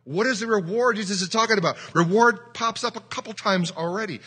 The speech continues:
What's the reward he's talking about? I think the reward is a deeper and more intimate relationship with himself.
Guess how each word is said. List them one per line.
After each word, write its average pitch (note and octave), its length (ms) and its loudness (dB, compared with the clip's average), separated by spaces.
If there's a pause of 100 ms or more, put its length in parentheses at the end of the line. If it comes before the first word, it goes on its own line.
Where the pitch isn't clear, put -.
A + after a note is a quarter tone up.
(240)
What's G3 340 -6
the G#3 80 -6
reward G#3 400 -4
he's A3 120 -6
talking A#3+ 380 -10
about? D3+ 220 -4 (360)
I A3+ 220 2
think G3+ 280 -2
the F3+ 80 -6
reward E3 520 0
is D3 240 -2
a B2 140 -2
deeper G3 560 2
and B2+ 100 -10
more A#2 220 -8
intimate F3 480 0
relationship C#3+ 840 -2
with C#3 140 -10
himself. A2 640 -6